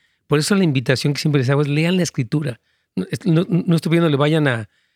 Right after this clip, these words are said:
algo más. Abran el, el Nuevo Testamento. Yo tuve el caso de un testigo de Jehová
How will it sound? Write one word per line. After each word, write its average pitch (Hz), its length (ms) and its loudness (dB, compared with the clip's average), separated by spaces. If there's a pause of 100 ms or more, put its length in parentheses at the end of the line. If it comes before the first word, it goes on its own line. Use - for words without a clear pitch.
(140)
algo 139 160 0
más. 143 240 0
Abran 220 380 2
el, 151 240 2
el 143 100 2
Nuevo 170 220 2
Testamento. 127 640 -2
Yo 151 160 0
tuve 190 260 0
el 135 80 -8
caso 151 220 -4
de 165 60 -2
un - 20 -4
testigo 147 260 0
de 139 80 -2
Jehová 123 360 -2